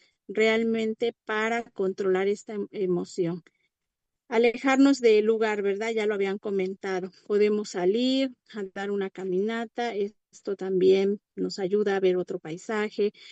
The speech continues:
otra, este, atmósfera, respirar ahora sí que aire puro. A lo mejor podemos ir donde hay árboles, conectarnos con la naturaleza. Todo eso también nos va, este, a ayudar.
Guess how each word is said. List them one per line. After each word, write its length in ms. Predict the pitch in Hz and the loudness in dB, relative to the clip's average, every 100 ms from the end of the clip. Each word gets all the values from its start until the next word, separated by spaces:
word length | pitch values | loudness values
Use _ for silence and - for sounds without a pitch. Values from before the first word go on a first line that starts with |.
| - _ | -20 _
otra, 560 | - 202 - 190 185 175 | -2 0 2 2 4 2
este, 320 | 170 - - | 0 -2 -2
atmósfera, 840 | 160 180 202 226 240 - 226 214 208 | -2 0 0 2 0 0 0 2 2
respirar 560 | 196 - - 196 196 | 0 -2 0 2 2
ahora 220 | 202 196 | 0 0
sí 180 | 208 208 | -2 -8
que 120 | - | -4
aire 220 | 185 185 185 | 0 0 -2
puro. 320 | _ 226 226 | _ -2 2
A 60 | |
lo 140 | 208 190 | 4 2
mejor 320 | 196 202 202 | 0 -4 -6
podemos 480 | - 202 202 208 208 | -4 -2 -2 -4 0
ir 120 | 202 | 0
donde 220 | 190 180 | 0 0
hay 140 | 180 170 | 0 0
árboles, 580 | 190 220 226 220 214 | 0 -2 -2 0 0
conectarnos 640 | - 190 185 - 180 190 - | -2 -4 -4 -4 -4 -4 -6
con 160 | 180 | -6
la 80 | 170 | -4
naturaleza. 800 | 156 156 180 170 185 208 233 240 | -2 -2 -4 2 4 4 2 -2
Todo 180 | 226 220 | -2 -2
eso 180 | 226 233 | 0 -2
también 340 | 208 196 196 | -2 0 0
nos 180 | 202 202 | 0 -4
va, 160 | 180 185 | -2 -2
este, 220 | 190 - | -2 -4
a 40 | |
ayudar. 440 | 190 208 214 226 | -4 -2 -2 -2